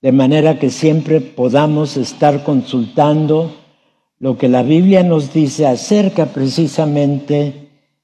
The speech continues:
del Evangelio. El Evangelio es la narrativa de la vida,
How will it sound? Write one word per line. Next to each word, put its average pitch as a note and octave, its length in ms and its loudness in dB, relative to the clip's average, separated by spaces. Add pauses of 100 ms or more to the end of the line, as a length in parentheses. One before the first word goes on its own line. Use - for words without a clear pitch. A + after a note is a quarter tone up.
(120)
del C3 260 0
Evangelio. A#2+ 600 -2 (2000)
El B2 140 2
Evangelio E3+ 720 2 (960)
es C#3 100 -6
la D#3+ 160 4
narrativa D#3 1120 2 (1040)
de C#3 220 0
la C3+ 160 4
vida, E3+ 580 0